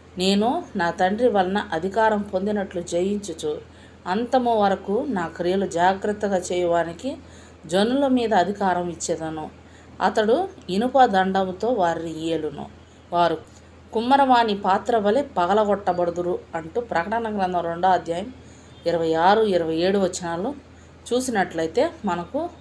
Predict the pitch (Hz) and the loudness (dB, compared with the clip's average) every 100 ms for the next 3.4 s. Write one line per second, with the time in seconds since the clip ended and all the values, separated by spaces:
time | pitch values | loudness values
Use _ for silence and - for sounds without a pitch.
0 | - - - - - - - - 175 160 | -20 -20 -20 -20 -20 -20 -18 -4 -4 -4
1 | 156 - 151 151 - - - - - - | -8 -8 -10 -12 -14 -16 -20 -20 -20 -20
2 | - - - - - - 262 262 254 254 | -20 -20 -20 -20 -20 -8 -4 2 6 8
3 | 254 262 220 | 8 6 6